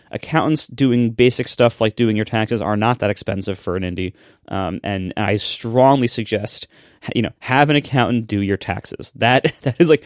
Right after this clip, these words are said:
the first thing you should outsource, because the, the stakes of getting it wrong are high, and it's not at all within your core skill set, probably, and the cost to get, take it off your plate is,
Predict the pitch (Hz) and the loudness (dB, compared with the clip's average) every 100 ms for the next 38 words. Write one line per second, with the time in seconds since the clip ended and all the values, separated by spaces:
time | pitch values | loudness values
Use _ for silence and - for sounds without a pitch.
0 | - 147 127 - 147 143 - 131 117 - | 0 0 0 4 4 4 2 2 2 -2
1 | 101 95 - 62 - 104 95 92 - - | -2 -2 -4 -8 -8 -4 -2 -2 -6 -20
2 | _ _ 117 104 104 - 101 98 - 143 | _ _ -4 -2 -2 -4 -6 -6 0 2
3 | 156 - 120 117 120 107 73 117 123 123 | 2 2 -2 2 2 2 -2 2 4 2
4 | 101 101 156 160 156 156 - _ _ 104 | -2 -2 0 2 0 -2 -8 _ _ -4
5 | 98 95 95 92 - 101 - 113 123 127 | -2 -2 -4 -6 -6 -8 -6 0 2 2
6 | - 110 139 147 131 127 120 - 123 117 | 2 4 6 6 4 0 -2 2 0 2
7 | - 117 - 117 113 120 110 110 110 107 | 0 0 4 2 2 2 2 2 2 0
8 | - - _ _ 101 95 95 92 107 - | -4 -16 _ _ -4 -2 -4 -4 -4 2
9 | 127 120 - 131 117 117 - 110 117 120 | 2 2 -4 -2 0 -2 -2 0 2 2
10 | 117 - 107 101 - 101 | -2 -2 0 0 -2 -6